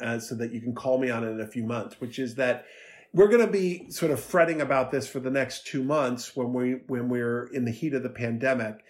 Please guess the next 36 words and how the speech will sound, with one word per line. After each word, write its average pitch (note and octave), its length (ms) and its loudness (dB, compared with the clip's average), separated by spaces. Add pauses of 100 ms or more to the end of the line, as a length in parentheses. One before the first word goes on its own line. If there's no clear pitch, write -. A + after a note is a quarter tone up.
(280)
and A#2 100 -2
we're B2+ 80 2
gonna B2 140 0
be B2+ 80 0
thinking B2+ 400 -2
about, A#2+ 260 2
all C3 160 8
right, A#2+ 320 0 (180)
how C#3 240 4
should C#3 200 -2
we C#3 80 2
be C3+ 140 2
moving C#3 420 2
all C3+ 320 2
voters C3 400 2
to - 80 -2
mail? A#2 500 0
Should B2 300 -4
we B2+ 160 0
be, B2 420 -2 (300)
um, A#2+ 320 0
making, - 340 -2
you A#2+ 80 2
know, G#2+ 60 0
washing C3+ 420 2
down C3 240 0
polling C3 320 0
places B2 540 0
and B2 100 -2
making B2+ 300 -2
sure, B2 300 0
you B2 140 0
know, A#2+ 80 0
you've A#2+ 160 -2
got A#2+ 320 -4
polling, B2+ 360 -2